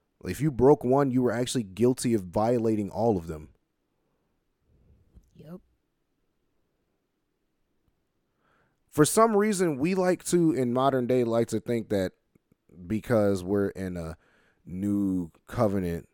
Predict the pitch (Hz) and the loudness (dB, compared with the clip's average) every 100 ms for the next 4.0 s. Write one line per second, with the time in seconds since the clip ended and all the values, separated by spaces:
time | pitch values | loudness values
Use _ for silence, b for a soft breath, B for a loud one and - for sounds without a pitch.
0 | _ _ _ _ _ _ _ - 98 90 | _ _ _ _ _ _ _ -6 -4 -4
1 | - _ _ _ _ _ 131 120 120 117 | -6 _ _ _ _ _ 0 0 0 -2
2 | 107 101 107 107 - 110 95 95 80 101 | 0 2 4 2 2 -4 -2 -8 -6 -6
3 | 101 90 - 107 98 87 80 73 69 87 | -6 -8 -4 -4 -2 -6 -10 -12 -14 -18